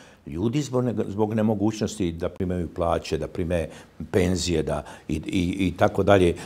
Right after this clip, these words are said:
da, da, da, da se financiraju i u školstvo, zdravstvo, e, ne znam, druge socijalne, socijalne, e, službe,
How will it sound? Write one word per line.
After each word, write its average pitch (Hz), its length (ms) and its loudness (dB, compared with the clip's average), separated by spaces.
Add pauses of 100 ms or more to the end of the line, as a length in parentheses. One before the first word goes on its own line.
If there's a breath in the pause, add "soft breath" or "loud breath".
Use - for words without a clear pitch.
(100)
da, 101 360 4
da, 101 240 -2
da, 101 500 -2
da 101 220 -2
se 101 160 -2
financiraju 104 760 2
i 92 180 -4
u 87 60 -4
školstvo, 95 640 -4
zdravstvo, 90 680 0 (300 loud breath)
e, 95 220 4
ne 110 160 4
znam, 95 180 0
druge 107 240 4
socijalne, 95 680 2
socijalne, 90 600 -2 (480 loud breath)
e, 95 120 0
službe, 170 520 4